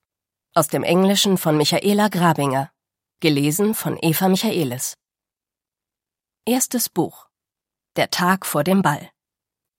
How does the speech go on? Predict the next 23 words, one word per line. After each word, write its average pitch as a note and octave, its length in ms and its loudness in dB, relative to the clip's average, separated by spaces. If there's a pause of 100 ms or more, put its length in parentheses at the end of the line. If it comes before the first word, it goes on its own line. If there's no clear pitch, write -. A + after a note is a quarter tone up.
(1300)
Am F3+ 160 0
vierzehnten C4+ 580 -2
Oktober F#3+ 560 0
achtzehnhundertdrei, F#3+ 1040 0 (140)
einem D#3+ 220 -2
Freitag, G#3+ 580 0 (380)
saß C#3+ 300 -2
Elizabeth G#3 640 -2
Darcy D#3+ 480 0
um D3 140 -6
elf A#3 320 -2
Uhr F#3 200 -2
vormittags D#3+ 600 0
am D3 180 -6
Tisch - 280 -2
in - 120 -6
ihrem D3+ 300 0
Wohnzimmer F3 580 2
im D3 120 -4
ersten F#3 420 -2
Stock - 300 -6
von G#3+ 200 -4
Pemberley. C#3+ 540 -4